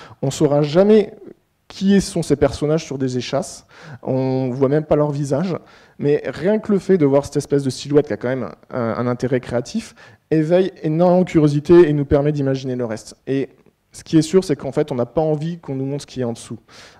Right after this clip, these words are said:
Euh, donc c'est ce rapport au secret. Et, euh, je pense que la forêt, de façon générale, euh, est un peu pareil, c'est-à-dire qu'on, on n'en voit jamais le bout quand on se balade, euh, on sait jamais qu'est-ce qui va se cacher derrière un arbre,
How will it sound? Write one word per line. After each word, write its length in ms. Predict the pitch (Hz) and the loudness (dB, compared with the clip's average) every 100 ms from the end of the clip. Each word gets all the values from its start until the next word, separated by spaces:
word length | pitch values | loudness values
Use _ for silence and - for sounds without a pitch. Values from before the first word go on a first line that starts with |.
| - | -6
Euh, 260 | 127 123 | -2 0
donc 200 | 131 156 | 0 -4
c'est 380 | 151 - 156 151 | -6 -4 -2 -2
ce 160 | - 156 | -4 -4
rapport 340 | 151 147 175 | -2 0 0
au 80 | 156 | 0
secret. 400 | - 135 139 190 - _ - _ | -4 -8 -8 -8 -14 _ -20 _
Et, 280 | - 143 139 | 0 4 6
euh, 180 | 135 123 | 4 0
je 120 | - | 0
pense 220 | 113 107 | 2 2
que 120 | - | 4
la 160 | 139 131 | 4 4
forêt, 260 | - 151 170 | 2 -2 -2
de 60 | |
façon 260 | - 143 135 | -2 -4 -6
générale, 460 | 135 120 120 160 | -4 -2 0 0
euh, 160 | 139 73 - 50 _ _ _ _ - | -2 -6 -12 -18 _ _ _ _ -6
est 120 | 135 | -4
un 80 | 135 | -4
peu 120 | 139 | 0
pareil, 340 | 147 147 180 | 2 4 2
c'est-à-dire 340 | 160 123 135 - | 0 -2 -2 -2
qu'on, 200 | 131 120 | -8 -6
on 40 | |
n'en 120 | 139 | -6
voit 140 | 151 151 | 0 0
jamais 220 | 160 165 | 2 0
le 80 | 156 | 0
bout 140 | 175 | -2
quand 140 | 175 135 | 0 -4
on 60 | |
se 60 | 127 | -2
balade, 400 | 127 135 175 117 - - _ | 0 0 -2 -6 -12 -20 _
euh, 240 | 127 127 117 | 0 2 2
on 120 | 135 | 0
sait 120 | 143 | -2
jamais 240 | 147 160 170 | 0 2 0
qu'est-ce 180 | 143 - | -4 -4
qui 80 | |
va 80 | 135 | -4
se 80 | 127 | -4
cacher 200 | 131 135 | -6 -6
derrière 300 | 131 123 120 | -4 -4 -4
un 100 | 117 | -4
arbre, 280 | 135 175 - | -2 -4 -6